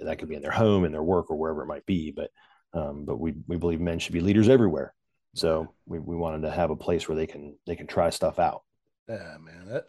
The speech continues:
Speaker 2: that's, that's huge. And it, it's so applicable to this podcast, 'cause this was born out of my, my collision, my
Speaker 1: Mm-hmm.
Speaker 2: crash and burn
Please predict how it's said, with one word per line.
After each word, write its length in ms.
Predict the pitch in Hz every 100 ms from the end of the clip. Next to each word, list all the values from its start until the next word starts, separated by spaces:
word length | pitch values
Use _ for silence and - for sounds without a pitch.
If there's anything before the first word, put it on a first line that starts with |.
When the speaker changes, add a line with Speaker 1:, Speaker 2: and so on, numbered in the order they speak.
| _ -
Speaker 2:
that's, 320 | 175 180 - _ _ _ _ _ _ _ _ _ _ _
that's 220 | - 190 196
huge. 540 | 180 196 208 202 - -
And 280 | 170 160 160
it, 240 | 160 151 123 _ -
it's 220 | 147 -
so 280 | - 196 185
applicable 720 | 180 180 170 165 165 156 156 -
to 80 |
this 220 | 139 160 170
podcast, 720 | 185 175 175 175 175 180 -
'cause 280 | 139 120 101
this 400 | 143 156 - -
was 280 | 131 139 113
born 480 | 104 139 151 156
out 180 | 151 147
of 300 | 139 120 110
my, 560 | 110 131 147 151 151 143 -
my 380 | 127 131 139 147
collision, 760 | 143 - 147 147 139 160 165 151 _
my 340 | 117 135 131
Speaker 1:
Mm-hmm. 420 | 107 98 95 107 147
Speaker 2:
crash 360 | 156 156 -
and 200 | 156 139
burn 420 | 139 147 156 156